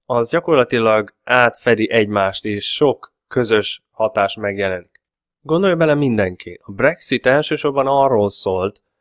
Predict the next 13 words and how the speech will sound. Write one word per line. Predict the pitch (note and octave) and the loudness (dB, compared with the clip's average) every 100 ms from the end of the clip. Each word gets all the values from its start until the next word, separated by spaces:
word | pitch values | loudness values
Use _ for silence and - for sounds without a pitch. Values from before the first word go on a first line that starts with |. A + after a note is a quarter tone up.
| _ _ | _ _
hogy | - A2 G#2+ - | -2 -2 -2 0
a | A2 G#2 G#2 | 2 4 2
migrációt | B2 E3 D3 B2+ A2+ A#2+ A2 | 0 0 2 2 2 -2 -2
vagy | G#2 | -2
a | G2 | 0
bevándorlást | C3 C3 A#2+ G#2+ G#2 G2+ G2 - - | 2 4 2 2 0 0 -2 -6 -2
korlátozzák, | C3+ B2+ A#2+ A#2+ A#2 G#2+ G#2+ | 2 4 4 2 0 0 0
illetve | A2 G#2+ - | 0 -4 -4
megakadályozzák | G#2 A2+ G#2 G#2 G2 F#2+ F#2 G2 G2 | -2 -2 -2 -4 -2 -2 -4 -8 -8
az | G2+ | -4
országba. | G#2 F#2+ - F#2 F#2+ - | -2 -2 -4 -6 -8 -4
Ezzel | C#3 D#3 D#3 D3+ | 0 0 0 0
együtt | D3 C3 G#2 G#2+ G#2 | 2 0 -4 -8 -8